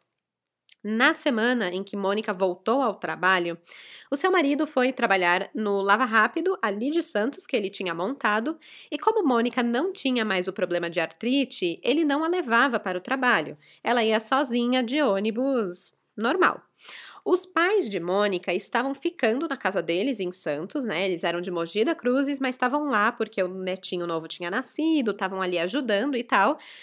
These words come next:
Mas no mesmo dia que Mônica voltou a trabalhar,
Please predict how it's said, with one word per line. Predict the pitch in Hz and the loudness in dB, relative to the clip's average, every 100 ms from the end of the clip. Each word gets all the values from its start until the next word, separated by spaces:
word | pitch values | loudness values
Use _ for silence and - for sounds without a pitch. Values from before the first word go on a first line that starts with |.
| - | -8
Mas | 277 311 339 311 | 2 4 4 2
no | 302 | 2
mesmo | 277 311 359 339 | 2 2 2 2
dia | 214 220 208 | 0 0 0
que | 214 | -2
Mônica | 208 202 214 220 202 | -2 0 0 0 -2
voltou | 190 220 - 269 330 | 0 -2 -2 0 0
a | |
trabalhar, | 285 165 165 208 208 220 | -2 -2 0 2 2 2